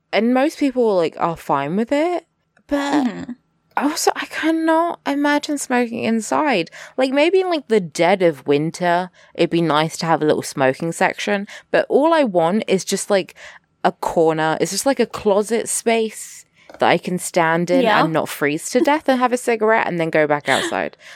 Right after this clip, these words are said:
Speaker 1: Like, I just don't
Speaker 2: Yeah.
Speaker 1: wanna freeze.
Speaker 2: Yeah, you don't wanna freeze and you don't wanna
Speaker 1: That's
Speaker 2: end
Speaker 1: it.
Speaker 2: up,
Speaker 1: But
Speaker 2: like,
Speaker 1: I also do not
Speaker 2: uh,
Speaker 1: wanna smoke inside 'cause that's gross.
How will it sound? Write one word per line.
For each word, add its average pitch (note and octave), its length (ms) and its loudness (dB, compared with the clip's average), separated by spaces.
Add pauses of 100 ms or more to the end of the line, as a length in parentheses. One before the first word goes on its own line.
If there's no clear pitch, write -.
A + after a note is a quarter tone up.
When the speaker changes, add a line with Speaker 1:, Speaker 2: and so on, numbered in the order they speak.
(140)
Speaker 1:
Like, D3 180 -2 (160)
I F3+ 100 2
just G#3 180 -2
don't A3+ 120 2
Speaker 2:
Yeah. A3+ 100 2
Speaker 1:
wanna A#3+ 300 -2
freeze. C3+ 640 -4 (760)
Speaker 2:
Yeah, A#3+ 200 2
you A3+ 100 2
don't D4 80 4
wanna G4 160 2
freeze B3+ 300 -2
and A#3+ 80 2
you A3+ 80 0
don't G#3 180 0
wanna A3+ 140 0
Speaker 1:
That's A3 100 -2
Speaker 2:
end G#3+ 160 0
Speaker 1:
it. G3+ 60 2
Speaker 2:
up, F#3+ 160 -4
Speaker 1:
But F3+ 140 0
Speaker 2:
like, F3 200 0
Speaker 1:
I - 60 -6
also G3+ 160 0
do D3 280 2
not D#3 180 0
Speaker 2:
uh, - 40 -2
Speaker 1:
wanna D3+ 360 -2
smoke - 380 0
inside C3 480 0
'cause - 140 -18
that's G#2+ 160 -4
gross. - 380 -4